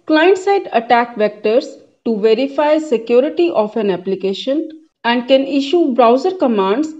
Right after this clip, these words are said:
like redirection, changing U R Ls, generating dialog boxes, et cetera.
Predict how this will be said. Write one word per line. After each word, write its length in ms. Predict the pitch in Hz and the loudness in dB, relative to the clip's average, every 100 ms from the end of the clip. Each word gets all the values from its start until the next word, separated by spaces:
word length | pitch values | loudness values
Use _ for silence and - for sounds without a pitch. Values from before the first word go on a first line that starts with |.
| - - | -14 0
like 320 | 226 226 233 | 0 0 -2
redirection, 920 | 262 277 220 202 190 - 247 339 - - _ _ _ _ _ _ - | -2 2 2 0 -4 -6 -4 -4 -6 -20 _ _ _ _ _ _ 0
changing 440 | 285 285 359 359 | 2 4 6 6
U 160 | 262 202 | 6 4
R 180 | 190 | 2
Ls, 500 | 190 220 339 - - _ _ _ _ _ _ _ | 0 -2 -2 -8 -20 _ _ _ _ _ _ _
generating 680 | 220 240 240 247 269 349 359 | 0 2 4 4 4 4 4
dialog 460 | 277 202 208 196 202 | 4 2 2 0 -2
boxes, 600 | 175 - 247 311 359 - _ - | -4 -4 -6 -4 -6 -18 _ -8
et 60 | 226 | -8
cetera. 520 | 226 196 - - - | -6 -8 -10 -16 -18